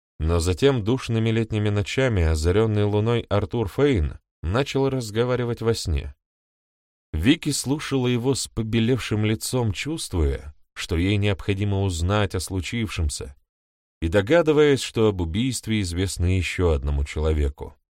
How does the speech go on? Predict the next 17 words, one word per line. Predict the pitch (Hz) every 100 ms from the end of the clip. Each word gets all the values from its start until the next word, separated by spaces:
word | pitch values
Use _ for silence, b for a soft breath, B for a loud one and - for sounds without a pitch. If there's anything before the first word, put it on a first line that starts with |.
| _ _ _
поскольку | 85 82 - 101 92 101
после | 104 - 90
ночи | 90 101 -
на | 92 87
шестнадцатое | - 82 87 87 78 78 76 76
июля | 76 82 113 107
его | 98 80 98 -
положение | 110 110 92 110 101 95
в | 78
доме | 92 107 104
заметно | 85 90 85 78 78 78
изменилось. | 73 73 80 67 64 - - - - _ _ _ _ _ _ _ _ _ _ _ -
Этим | 95 107 110
человеком | 101 - 92 92 113 117 110
был | 101 101
дядя | 80 78 87 80
Хьюберт. | 76 82 76 65 65 - -